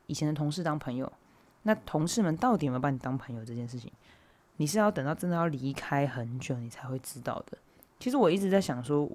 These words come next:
了不起，我可能真的就只有一两个，他可能在我离职之后我们会联络，但是联络的状况可能就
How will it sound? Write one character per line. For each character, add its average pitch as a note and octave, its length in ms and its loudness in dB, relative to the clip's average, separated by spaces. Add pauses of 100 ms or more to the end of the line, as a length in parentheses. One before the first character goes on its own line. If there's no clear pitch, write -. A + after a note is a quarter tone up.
(280)
了 C3 160 2
不 G3 80 -2
起， C3 240 -4
我 A#2 120 -4
可 D3+ 180 -2
能 B2+ 120 -2
真 C#3+ 120 -2
的 C#3+ 100 2
就 C#3 120 -2
只 C3 160 -6
有 A#2 80 -4
一 D3 120 -4
两 C3 200 -6
个， - 180 -8 (640)
他 C#3+ 480 0
可 - 140 -8
能 - 120 -8
在 D3 100 0
我 A#2+ 100 -2
离 A#2 160 -8
职 A#2+ 140 -14
之 B2 140 -8
后 B2+ 140 -4
我 A#2 80 -4
们 B2 140 -8
会 C3+ 100 -4
联 A#2 180 -6
络， A#2 240 -6
但 D3 100 -2
是 D3+ 180 -2
联 B2+ 200 -4
络 E3+ 160 2
的 C#3 80 2
状 D3 160 0
况 C#3+ 140 2
可 B2+ 100 -4
能 A2+ 120 -6
就 C3+ 280 0